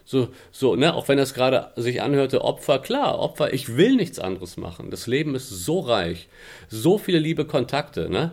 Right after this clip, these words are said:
Jetzt war ich auf dem Weg hierhin, habe ich in Unna gehalten, Rudi Tissen besucht. Vielleicht kennen ihn einige, auch ein Pastor, der hat bei der E einundzwanzig gepredigt in Hamburg. Ganz lieber Bruder, ich bin so mit ihm verbunden, ne? Heute hier mit Willi Friesen und Gerd Riegel Mittag gegessen. So viele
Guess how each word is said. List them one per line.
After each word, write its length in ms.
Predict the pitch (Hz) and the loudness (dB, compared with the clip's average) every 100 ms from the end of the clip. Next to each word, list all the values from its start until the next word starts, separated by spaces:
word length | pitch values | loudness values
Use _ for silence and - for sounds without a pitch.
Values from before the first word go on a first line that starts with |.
| - - | -8 -12
Jetzt 160 | - - | -6 0
war 100 | 135 | 0
ich 100 | 127 | 2
auf 120 | 127 | 0
dem 120 | 123 | 2
Weg 200 | 123 135 | 2 2
hierhin, 600 | - 135 127 113 98 104 - - - | 2 2 2 0 -2 -6 -10 -14 -10
habe 140 | - 117 | -4 -2
ich 80 | 123 | 0
in 80 | |
Unna 340 | 123 151 113 90 - - - | 2 4 2 0 -6 -16 -6
gehalten, 460 | 117 98 87 85 | -4 -2 -2 -2
Rudi 260 | 92 113 127 | -4 -2 -2
Tissen 400 | 127 147 - 110 | -4 -6 -4 -4
besucht. 640 | 90 85 87 78 - - - | -4 -2 -4 -6 -10 -14 -12
Vielleicht 240 | 101 101 | -12 -8
kennen 200 | 107 101 | -4 -2
ihn 60 | 78 | -2
einige, 540 | 85 85 - 64 - | -4 -4 -6 -8 -10
auch 200 | - - - - - _ | -12 -14 -20 -20 -20 _
ein 120 | - | -20
Pastor, 420 | - 113 117 - 101 | -14 -10 -8 -4 -4
der 60 | |
hat 80 | 98 | -2
bei 80 | 107 | 0
der 100 | 101 | 0
E 140 | 107 | 0
einundzwanzig 580 | 90 98 - 104 - 87 | 0 -2 -4 -6 -6 -10
gepredigt 480 | 98 90 92 87 85 | -10 -10 -8 -8 -8
in 140 | 90 | -10
Hamburg. 340 | 90 85 85 87 - | -8 -8 -8 -12 -8
Ganz 340 | - - 127 | -6 -6 -8
lieber 260 | 127 120 113 | -6 -4 -4
Bruder, 240 | 101 107 | -4 -4
ich 160 | 95 92 | -4 -2
bin 180 | 120 110 | -4 -2
so 200 | 101 127 | 0 0
mit 160 | 127 | 0
ihm 140 | 127 117 | -2 -6
verbunden, 560 | 117 101 107 95 85 | -6 -2 -2 -4 -6
ne? 180 | 90 123 - - - | -4 -6 -10 -20 -4
Heute 340 | - 131 127 104 | 2 2 2 -2
hier 180 | 110 117 | 0 0
mit 200 | 101 107 | -2 -2
Willi 180 | 117 | -4
Friesen 480 | 110 - 127 120 104 | -4 -2 -2 -2 -2
und 180 | 98 90 | -4 -2
Gerd 480 | 113 117 107 - 104 | 2 2 2 -2 -4
Riegel 500 | 113 117 104 92 80 | -4 -2 0 -2 -2
Mittag 380 | 92 104 - 101 | -6 -6 -6 -8
gegessen. 460 | 98 90 92 - 98 | -6 -4 -4 -4 -4
So 160 | 127 | -4
viele 360 | 135 147 127 113 | -2 0 0 0